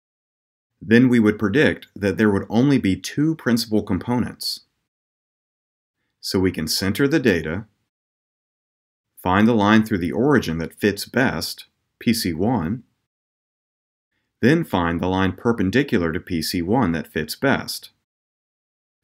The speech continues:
And that's it. Since a third line would have an eigenvalue equal to zero,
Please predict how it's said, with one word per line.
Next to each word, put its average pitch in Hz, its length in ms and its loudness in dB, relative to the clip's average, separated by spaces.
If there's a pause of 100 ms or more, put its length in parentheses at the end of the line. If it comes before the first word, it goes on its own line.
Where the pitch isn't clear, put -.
(180)
And 92 140 -4
that's 113 260 2
it. 85 280 -2 (480)
Since 110 240 0
a 98 80 0
third 135 400 2
line 101 340 4
would 87 140 -4
have 82 180 -4
an 82 80 -6
eigenvalue 98 840 0
equal 92 300 -8
to 82 120 -4
zero, 85 480 -4